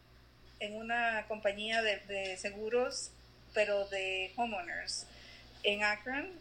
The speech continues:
hace ya varios años. Y luego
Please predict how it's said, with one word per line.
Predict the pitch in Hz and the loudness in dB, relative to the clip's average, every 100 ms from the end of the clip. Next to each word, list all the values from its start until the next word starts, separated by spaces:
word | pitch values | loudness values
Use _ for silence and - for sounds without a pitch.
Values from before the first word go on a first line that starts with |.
| - 202 | -4 -2
hace | 196 240 214 | 0 -2 0
ya | 208 208 | 2 4
varios | 202 208 208 | 4 2 -2
años. | 208 226 269 - - - - - 240 | -4 -4 -6 -6 -10 -4 -2 0 2
Y | |
luego | 233 254 311 254 | 6 6 6 2